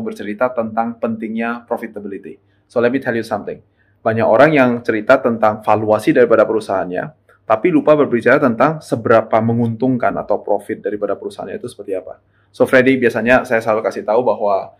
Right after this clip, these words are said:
uh, we always talk about, uh, three things, yaitu yang pertama adalah gross profit, yang kedua adalah operating profit, dan yang ketiga adalah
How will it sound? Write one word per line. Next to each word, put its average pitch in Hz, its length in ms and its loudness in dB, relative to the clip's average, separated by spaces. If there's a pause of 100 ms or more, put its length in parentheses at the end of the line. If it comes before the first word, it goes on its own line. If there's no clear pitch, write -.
(140)
uh, 101 180 -4
we 117 140 -4
always 147 240 -2
talk 123 160 -4
about, 110 400 4
uh, 110 80 -2
three - 240 -8
things, 101 240 -6
yaitu 107 240 -6
yang 120 80 -4
pertama 110 400 -2
adalah 113 240 -2
gross - 240 -2
profit, 139 480 -4 (320)
yang 113 160 -6
kedua 117 320 0
adalah 117 240 2
operating 117 480 -4
profit, 107 480 -4
dan 113 240 -6
yang 107 80 -10
ketiga 110 320 -4
adalah 120 480 -2